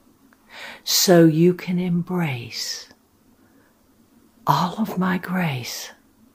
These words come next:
and all the gifts I have given unto you.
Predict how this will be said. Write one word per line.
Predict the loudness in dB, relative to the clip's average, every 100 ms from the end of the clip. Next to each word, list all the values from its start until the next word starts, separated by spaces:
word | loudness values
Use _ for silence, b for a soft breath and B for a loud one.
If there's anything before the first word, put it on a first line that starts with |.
| b b b b -6
and | -6 -4 2
all | 4 6 4 0
the | -4
gifts | -2 -4 -4 -8 -14 -14 -16 -8
I |
have | -6 -6 -6
given | -8 -6 -6 -6
unto | -8 -10 -12
you. | -12 -12 -14